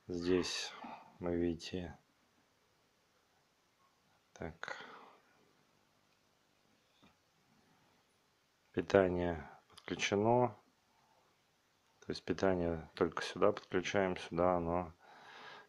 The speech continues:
подводится. И два разъёма сата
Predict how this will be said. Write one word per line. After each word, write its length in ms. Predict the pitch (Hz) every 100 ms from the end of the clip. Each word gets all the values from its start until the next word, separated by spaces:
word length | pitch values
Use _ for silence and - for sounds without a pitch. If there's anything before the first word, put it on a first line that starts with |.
| _
подводится. 1000 | - 85 82 85 82 80 - 85 80 69 - _ _ _ _ _ _ _ _
И 160 | - 101
два 300 | 87 87 95
разъёма 420 | 90 85 90 87
сата 640 | 85 - 82 - 82 76